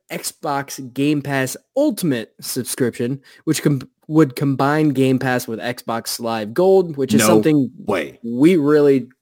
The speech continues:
Speaker 1: kinda brought up a while back, something
Speaker 2: Oh,
Speaker 1: that
Speaker 2: yeah.
Speaker 1: we assumed was going to happen. Uh, but anyway, Microsoft is rumored to be working on a new subscription tier for Xbox Game Pass called Xbox Game Pass Ultimate.
Speaker 2: Classic.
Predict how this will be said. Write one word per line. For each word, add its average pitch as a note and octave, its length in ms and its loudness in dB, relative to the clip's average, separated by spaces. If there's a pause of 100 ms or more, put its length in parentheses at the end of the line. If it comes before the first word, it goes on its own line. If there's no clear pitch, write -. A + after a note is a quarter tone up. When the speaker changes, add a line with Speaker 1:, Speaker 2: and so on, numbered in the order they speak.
(120)
Speaker 1:
kinda B2+ 360 -2
brought B2 380 0
up A#2+ 240 0
a G#2+ 60 -2
while A#2 340 0
back, B2+ 420 -4
something A#2+ 400 -6
Speaker 2:
Oh, - 40 0
Speaker 1:
that G#3 140 0
Speaker 2:
yeah. - 40 0
Speaker 1:
we C3 120 6
assumed C#3 420 2
was B2+ 160 0
going B2+ 320 2
to A#2 80 -4
happen. C3 440 -2 (680)
Uh, C3+ 300 2
but C#3+ 160 2
anyway, E3 340 6
Microsoft E3 720 -2
is C3 180 -4
rumored E3 400 2
to - 60 -10
be C#3 120 2
working C#3 380 0
on B2 140 -2
a A#2+ 160 -2
new B2+ 240 2
subscription C3 680 -4
tier F3 400 -2
for D3 200 -4
Xbox B2 500 -4
Game C#3+ 240 0
Pass C3+ 300 -2
called A#2 280 -4 (140)
Xbox D#3 500 -6
Game C#3 280 2
Pass C3 320 -2 (100)
Ultimate. D3 580 -2 (140)
Speaker 2:
Classic. G#2+ 580 -4